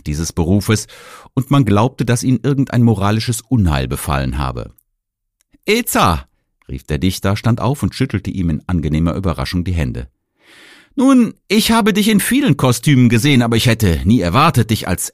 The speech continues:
Engländer verkleidet zu sehen.“ „Dies“, antwortete Eza ernst,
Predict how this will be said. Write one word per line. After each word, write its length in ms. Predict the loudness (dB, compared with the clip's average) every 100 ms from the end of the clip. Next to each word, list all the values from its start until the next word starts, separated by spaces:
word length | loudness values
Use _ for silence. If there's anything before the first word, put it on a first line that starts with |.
| -4
Engländer 460 | 0 2 2 2
verkleidet 500 | 0 -2 0 2 0
zu 100 | -4
sehen.“ 400 | -4 -2 -4 -6 -12 _ _ _ _ _ _ _ _ _ _ _ _ -2
„Dies“, 600 | 0 2 0 -4 -12 -18 _ _ _ _
antwortete 540 | -6 -4 -6 -8 -8 -4
Eza 340 | -6 -4 -4
ernst, 420 | 0 -2 -2 -8